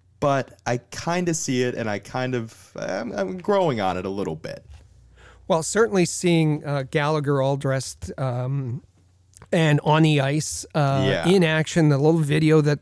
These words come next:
Speaker 2: that they had, um, I mean, it's, it's the Canadiens', uh, jersey is striking. Seeing it in blue is a little bit off-putting, but,
Speaker 1: Yeah.
Speaker 2: but, um, it's still sharp. It looks
Speaker 1: It's
Speaker 2: it,
Speaker 1: clean.
Speaker 2: it,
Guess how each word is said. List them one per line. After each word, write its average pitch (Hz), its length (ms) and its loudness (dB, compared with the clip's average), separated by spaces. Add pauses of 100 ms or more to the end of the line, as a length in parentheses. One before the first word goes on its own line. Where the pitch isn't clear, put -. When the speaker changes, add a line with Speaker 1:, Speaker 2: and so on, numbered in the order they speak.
(100)
Speaker 2:
that 143 280 0
they 147 160 2
had, 143 500 0
um, 151 600 0 (500)
I 170 100 0
mean, 202 220 2
it's, 196 220 -2
it's - 540 -6 (460)
the 92 100 -6
Canadiens', 165 840 2
uh, 123 220 -6 (160)
jersey 151 480 2
is 139 140 2
striking. 143 580 0
Seeing 226 320 0
it 180 100 6
in 143 140 6
blue 156 260 2
is 175 140 2
a 147 80 4
little 139 180 2
bit 135 160 -2
off-putting, 170 520 -2
but, 185 120 -2 (320)
Speaker 1:
Yeah. 156 200 0
Speaker 2:
but, 160 280 0
um, 160 360 0
it's 220 160 -4
still 311 180 -6
sharp. - 500 -6
It 226 80 -4
looks 254 240 -6
Speaker 1:
It's - 120 -4
Speaker 2:
it, 359 100 -4
Speaker 1:
clean. - 300 -2
Speaker 2:
it, 254 160 0